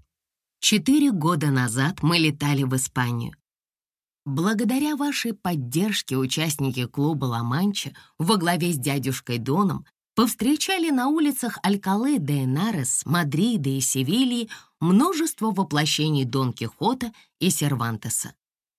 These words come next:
Возле тюрьмы, где великий испанский писатель задумал свое произведение, бывший хозяин проката пообещал, что когда-нибудь тоже напишет роман. Однако разразилась пандемия,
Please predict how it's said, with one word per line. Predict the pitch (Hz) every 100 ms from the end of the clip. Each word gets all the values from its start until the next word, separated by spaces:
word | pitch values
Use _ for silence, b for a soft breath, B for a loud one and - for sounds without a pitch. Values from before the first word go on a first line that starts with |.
| _ _ _ _ _ _
Возле | - 127 180 165 143 147
тюрьмы, | 139 131 127 170 196 B B
где | - 147 226
великий | 220 277 349 - 262
испанский | - - 247 240 - 170
писатель | 170 - 180 196 - 131
задумал | 120 143 147 190 170
свое | 151 127 135 120
произведение, | - 123 113 117 123 139 214 214 202 196 B B -
бывший | 131 226 302 - 247
хозяин | - 160 131 165 202 190
проката | 135 120 - 131 131
пообещал, | - 120 117 110 110 - 127 160 196 B B
что | - - 165
когда-нибудь | - 127 120 127 208 226 127 107 - _ _ _
тоже | - 151 180 185
напишет | 208 196 - 127 135 131
роман. | 123 123 120 113 - _ _ _
Однако | - 156 165 175 165
разразилась | 156 143 139 139 127 135 131 131
пандемия, | 127 127 120 117 147 202